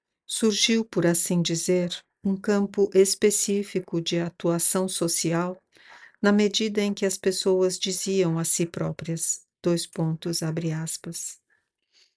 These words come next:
"Com vistas ao futuro, só é possível fazer preparativos eficazes dirigindo o foco para a juventude,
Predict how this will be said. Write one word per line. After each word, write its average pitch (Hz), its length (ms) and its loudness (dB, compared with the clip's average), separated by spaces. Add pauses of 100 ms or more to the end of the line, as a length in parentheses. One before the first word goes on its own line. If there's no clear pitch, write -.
(520)
"Com 165 220 4
vistas 185 520 2
ao 175 140 4
futuro, 202 640 0
só 180 260 2
é 180 120 6
possível 190 560 2
fazer 180 460 -2
preparativos 170 1000 0
eficazes 180 1120 -2
dirigindo 208 760 0
o 208 40 -4
foco 208 560 2
para 202 260 0
a 208 40 0
juventude, 190 800 -4